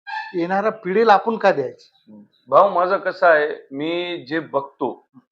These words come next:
Speaker 2: मी एक स्लम एरियामध्ये राहतो, मी एक साधारण माणूस आहे, मी लय मोठा नाही, ते जे माझ्याकडे आहे, माझ्या घरच्याच होऊन टाका, पण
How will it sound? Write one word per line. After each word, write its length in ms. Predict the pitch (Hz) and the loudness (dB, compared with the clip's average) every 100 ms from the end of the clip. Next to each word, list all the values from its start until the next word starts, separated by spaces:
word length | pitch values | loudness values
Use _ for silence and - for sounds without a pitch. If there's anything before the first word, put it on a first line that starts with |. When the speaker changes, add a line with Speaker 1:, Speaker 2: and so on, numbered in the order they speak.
| _ _ _ 143 | _ _ _ -8
Speaker 2:
मी 100 | 165 | -6
एक 160 | 170 | -6
स्लम 360 | - 156 180 185 | -6 -2 0 0
एरियामध्ये 460 | 170 170 160 156 147 | 0 0 0 -2 0
राहतो, 520 | 131 - 135 143 _ _ _ _ 143 | 0 -2 -10 -10 _ _ _ _ -8
मी 120 | 156 | -4
एक 180 | 170 - | -4 -2
साधारण 460 | 147 160 196 202 | 2 8 8 8
माणूस 400 | 185 160 139 - | 4 0 0 -4
आहे, 240 | 107 - - _ _ _ _ | -6 -6 -20 _ _ _ _
मी 420 | 139 160 170 165 - - | -8 -6 -6 -8 -12 -8
लय 180 | 139 180 | -2 0
मोठा 380 | 175 175 180 175 | -2 -2 0 2
नाही, 220 | 165 165 - _ _ _ _ _ _ _ | 0 -4 -12 _ _ _ _ _ _ _
ते 340 | 151 156 147 _ 110 | -4 -4 -6 _ -2
जे 280 | 156 175 160 - | 0 0 -2 -4
माझ्याकडे 480 | 139 147 160 160 165 | 0 2 2 4 4
आहे, 280 | 156 160 160 | 6 4 2
माझ्या 260 | 160 165 | 0 0
घरच्याच 420 | 139 147 165 185 | 2 2 4 2
होऊन 220 | 185 185 185 | 2 0 2
टाका, 300 | 156 151 156 | 0 0 -4
पण 160 | 170 | -4